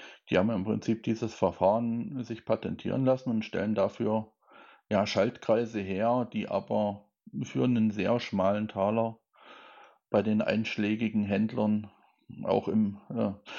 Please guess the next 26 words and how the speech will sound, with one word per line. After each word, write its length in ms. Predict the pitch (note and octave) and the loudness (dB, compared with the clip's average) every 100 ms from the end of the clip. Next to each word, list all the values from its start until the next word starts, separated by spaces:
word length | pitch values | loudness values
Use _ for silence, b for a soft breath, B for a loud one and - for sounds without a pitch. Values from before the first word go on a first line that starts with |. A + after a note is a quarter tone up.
| B B B | B B B
fernen 400 | - B2 A#2+ B2 | 0 4 4 2
Osten 480 | A2 B2+ - - A#2 | -2 -2 -4 -6 -6
zu 360 | - A#2+ A2+ A2 - | -4 -2 -4 -6 -2
erhalten 560 | G#2 G2 A2 C3+ D3 | 0 2 0 0 -4
sind, 420 | B2 C#3 D3 - - | -2 -2 -4 -4 -6
also 220 | G#2 A2 | -6 -6
die 140 | A2 | -2
man 180 | G#2+ G#2 | -2 0
sich 160 | G#2 - | -4 -2
da, 340 | G#2 G2+ G#2 | 0 0 -4
äh, 120 | - D2 | -8 -8
auch 380 | A2 A2 G#2+ | -2 0 0
gut, 360 | - A2+ A2 - | 0 0 0 -4
äh, 300 | A2+ A2+ A2 | -8 -4 -4
zu 140 | A2 G#2+ | -2 0
mehreren 460 | G#2 A2 A2 G#2 | 2 2 0 -2
shoppen 320 | G2+ A2 A#2+ | -2 -2 0
kann 360 | A2+ A2 A#2 A2+ _ B B B B | 2 2 0 -4 _ B B B B
und 140 | - G#2+ | -2 2
kann 200 | G2+ G#2+ | 2 2
damit 380 | F#2 A2+ A#2 | 2 0 -2
halt, 260 | G#2 G#2 G#2 | -2 -2 -2
äh, 200 | - G#2+ G#2+ | -6 -6 -2
Nodes 480 | A2 G#2+ G#2+ - - | -2 -2 -4 -12 -12
selber 400 | - D#2+ G2 G2+ | -2 0 2 0
bauen. 520 | - - - G2 F2+ | -2 -6 -4 -6 -10